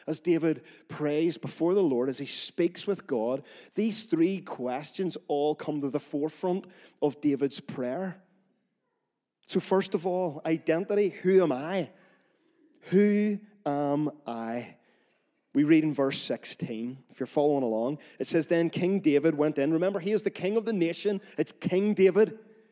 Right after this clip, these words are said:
We read that King David went in and sat before the Lord. Isn't that a beautiful scripture?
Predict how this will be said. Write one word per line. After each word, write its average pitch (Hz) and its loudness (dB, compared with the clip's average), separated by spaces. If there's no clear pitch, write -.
We 143 2
read 175 6
that 180 -4
King 190 0
David 175 2
went 202 2
in 165 0
and 151 -4
sat - -2
before 156 -2
the 143 -2
Lord. 127 -2
Isn't 185 -8
that 247 -4
a 254 0
beautiful 160 -2
scripture? 233 -6